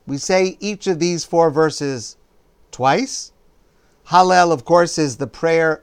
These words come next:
of praise that we say every Yom Tov. We say on Hanukkah, we say it this morning, tomorrow morning, the last day, for the last time.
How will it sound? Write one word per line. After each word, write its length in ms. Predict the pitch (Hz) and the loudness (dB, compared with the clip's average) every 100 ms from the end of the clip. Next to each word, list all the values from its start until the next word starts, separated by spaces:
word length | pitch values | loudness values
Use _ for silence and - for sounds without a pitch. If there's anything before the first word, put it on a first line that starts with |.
| - | -10
of 160 | 113 | -12
praise 560 | - 143 160 190 226 175 | -6 0 2 2 0 -6
that 120 | 143 | -10
we 180 | 123 127 | -10 -10
say 480 | - 165 165 170 160 _ _ - | -4 -2 0 -2 -6 _ _ -10
every 260 | 143 120 117 | -8 -6 -2
Yom 300 | 139 202 202 | 0 2 4
Tov. 360 | 196 202 196 _ _ | 4 4 2 _ _
We 140 | - 123 | -14 -8
say 180 | 139 131 | -6 -4
on 160 | 120 | -6
Hanukkah, 560 | - 151 180 196 202 196 | 2 2 2 2 0 0
we 140 | 139 | -4
say 180 | 139 127 | -2 -2
it 80 | 117 | -4
this 220 | 120 - | -10 -4
morning, 400 | 170 190 190 190 _ _ _ | -2 0 -4 -8 _ _ _
tomorrow 340 | 120 135 151 165 | -8 0 0 2
morning, 320 | 170 165 147 | 0 -2 -4
the 80 | 139 | -2
last 320 | 139 131 - | 0 0 -2
day, 160 | 156 | -2
for 160 | 190 135 | -2 -8
the 80 | 120 | -6
last 340 | 120 113 - | -6 -6 -4
time. 340 | 151 160 196 | 0 0 0